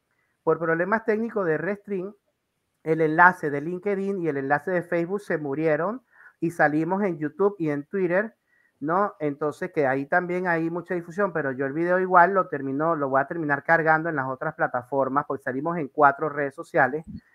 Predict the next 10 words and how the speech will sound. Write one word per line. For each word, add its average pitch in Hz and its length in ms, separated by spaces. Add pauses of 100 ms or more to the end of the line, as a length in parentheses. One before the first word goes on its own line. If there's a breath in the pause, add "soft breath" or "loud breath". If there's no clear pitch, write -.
(260 loud breath)
pero 160 240
la 156 120
de 151 140
YouTube 208 360
es 165 100
la 185 120
que, 156 260
la 147 200
que 143 120
más, 165 560